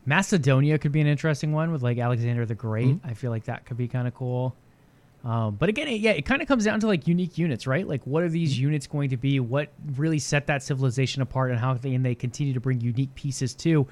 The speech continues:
Speaker 1: uh, whether it be Civilization or Age of Empires. So I'm excited
Speaker 2: Egyptian
Speaker 1: to
Speaker 2: would
Speaker 1: see
Speaker 2: be
Speaker 1: what
Speaker 2: a
Speaker 1: they
Speaker 2: very
Speaker 1: keep
Speaker 2: good
Speaker 1: adding.
Speaker 2: one.
Speaker 1: I think the biggest thing for me with these new additions is I hope we get campaigns as well.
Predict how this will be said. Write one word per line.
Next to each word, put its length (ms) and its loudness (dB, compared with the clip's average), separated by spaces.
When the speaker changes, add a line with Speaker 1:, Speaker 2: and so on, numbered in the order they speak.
Speaker 1:
uh, 80 0
whether 200 0
it 80 -2
be 80 0
Civilization 800 0
or 200 -6
Age 200 -4
of 80 -4
Empires. 420 -4
So 140 -2
I'm 60 0
excited 180 4
Speaker 2:
Egyptian 160 6
Speaker 1:
to 140 4
Speaker 2:
would 40 8
Speaker 1:
see 60 6
Speaker 2:
be 40 6
Speaker 1:
what 100 8
Speaker 2:
a 20 4
Speaker 1:
they 60 2
Speaker 2:
very 120 4
Speaker 1:
keep 60 2
Speaker 2:
good 60 4
Speaker 1:
adding. 260 4
Speaker 2:
one. 140 -4
Speaker 1:
I 60 8
think 160 6
the 60 6
biggest 280 6
thing 140 4
for 120 2
me 140 6
with 120 4
these 140 2
new 120 4
additions 420 0
is 140 0
I 80 4
hope 180 0
we 80 -2
get 160 0
campaigns 480 0
as 140 -2
well. 260 0